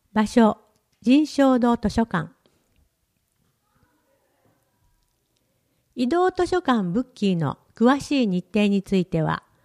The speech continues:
仁正堂図書館までお問い合わせください。お問い合わせ、橋本市仁正堂図書館。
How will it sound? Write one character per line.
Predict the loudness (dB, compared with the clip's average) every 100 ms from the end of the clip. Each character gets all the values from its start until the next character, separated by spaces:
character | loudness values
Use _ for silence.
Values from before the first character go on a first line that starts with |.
| _ _ _
仁 | 0 0 0
正 | 0 2 4
堂 | 4 2
図 | 2 0
書 | 0
館 | 0 0
ま | 0 -2
で | -6 -6
お | -8
問 | 2 4 4
い |
合 | 2
わ | 0
せ | -4
く | -6
だ | -6 -4
さ | -4 -6
い。 | -8 _ _ _ _ _ _ _ _ _ _ _ _ _ _ _ _ _ _ _ _ _ _ _ -8
お | -4
問 | 0 0
い | 2
合 | 0
わ | -2
せ、 | -2 -2 -2 -4 _ _ _ _ _ _ _ _ -4 -2
橋 | 2
本 | 0 2 0
市 | 2 2
仁 | 4 2 2
正 | 0 2
堂 | 2 0
図 | -2
書 | -2 -2
館。 | 0 -2